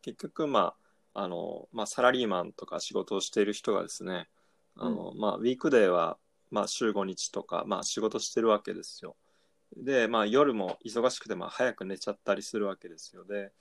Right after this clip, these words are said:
Speaker 2: はい。
Speaker 1: そうすると、まあ、結局、週末家にこもって、あの、まあ、やっぱり、あの、まあ、日本円だと八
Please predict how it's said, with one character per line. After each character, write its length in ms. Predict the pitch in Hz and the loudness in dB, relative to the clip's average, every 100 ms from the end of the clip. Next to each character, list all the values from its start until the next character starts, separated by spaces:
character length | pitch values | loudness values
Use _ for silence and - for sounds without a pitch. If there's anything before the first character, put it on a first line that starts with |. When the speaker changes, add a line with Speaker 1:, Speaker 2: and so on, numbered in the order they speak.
| - - | -20 -14
Speaker 2:
は 80 | |
い。 80 | 92 - | -14 -10
Speaker 1:
そ 80 | 143 | -8
う 20 | |
す 140 | - 143 | -2 -2
る 100 | 139 | 0
と、 180 | 214 160 | -2 2
ま 120 | 107 | 0
あ、 60 | |
結 220 | 87 104 - | 0 -8 -8
局、 360 | 120 139 131 - _ | -4 0 0 -2 _
週 220 | - 135 127 | -4 0 2
末 140 | - 131 | 2 2
家 140 | 117 110 | 4 2
に 100 | 104 | 0
こ 120 | 107 | 0
も 100 | 101 | 0
っ 60 | - | -2
て、 260 | - 143 - | 2 4 4
あ 100 | - | -2
の、 320 | 92 90 92 - _ _ | -4 -4 -8 -12 _ _
ま 60 | 107 | -4
あ、 20 | |
や 40 | 107 | -2
っ 40 | |
ぱ 100 | - | 0
り、 160 | 95 - _ _ - | 0 -2 _ _ -6
あ 120 | 98 | -4
の、 560 | 92 90 92 92 92 - _ _ _ | -4 -6 -8 -10 -12 -18 _ _ _
ま 80 | 127 | -2
あ、 40 | |
日 140 | 117 117 | -2 -4
本 480 | - 160 165 160 156 | -4 -4 -4 -6 -6
円 360 | 156 151 151 | -8 -8 -6
だ 140 | 143 139 _ - | -6 -8 _ -10
と 120 | - | -8
八 200 | - - | -6 -8